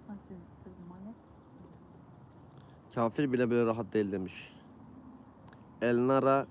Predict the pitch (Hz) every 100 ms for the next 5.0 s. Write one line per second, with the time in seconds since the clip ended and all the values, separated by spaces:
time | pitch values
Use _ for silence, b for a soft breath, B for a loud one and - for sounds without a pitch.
0 | - 120 117 117 131 131 123 127 - 113
1 | 117 113 98 90 - - - B B B
2 | B B B B - - 131 147 147 156
3 | 165 160 147 135 131 127 127 123 117 120
4 | 120 131 123 107 104 104 101 98 - 110